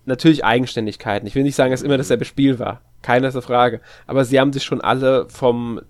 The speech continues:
der Grundlage von Ocarina of Time immer ein bisschen bedient, die erweitert, die angepasst, die verändert. Ich meine, Wind Waker hat das, äh, Meer hinzugefügt, die Schifffahrt.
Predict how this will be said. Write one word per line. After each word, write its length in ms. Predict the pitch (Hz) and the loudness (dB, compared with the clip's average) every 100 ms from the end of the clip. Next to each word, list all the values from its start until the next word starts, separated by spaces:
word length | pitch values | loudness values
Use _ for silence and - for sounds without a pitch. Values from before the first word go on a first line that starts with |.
| - | -2
der 460 | 120 117 110 110 113 | 2 2 2 0 -2
Grundlage 500 | 131 135 127 117 117 | -4 -2 0 0 0
von 160 | 117 | -6
Ocarina 180 | 117 120 | -4 -6
of 80 | - | -6
Time 380 | - 110 113 107 | -2 -2 -2 -6
immer 140 | 143 | -6
ein 80 | 120 | -6
bisschen 200 | 120 - | -6 -8
bedient, 380 | 117 131 147 147 | -8 0 0 0
die 60 | - | -4
erweitert, 580 | 107 117 120 123 123 - | -2 0 2 2 -2 -4
die 80 | - | -4
angepasst, 520 | 139 131 - 120 - | -2 -4 -4 -6 -6
die 60 | |
verändert. 500 | 110 92 131 139 131 - - - | -8 -4 -2 0 -2 -4 -20 -14
Ich 60 | - | -4
meine, 160 | 120 | -2
Wind 220 | 131 135 - | 2 0 0
Waker 220 | 117 113 | -2 -2
hat 120 | 101 107 | -6 -8
das, 320 | - - - | -12 -16 -18
äh, 120 | - 117 | -14 -6
Meer 320 | 120 143 147 | 2 4 4
hinzugefügt, 800 | 143 131 - 139 131 - 131 - | 4 -2 -2 -2 -2 -6 -8 -8
die 60 | |
Schifffahrt. 600 | 113 147 139 - 135 135 | -4 -2 -2 -4 -4 -4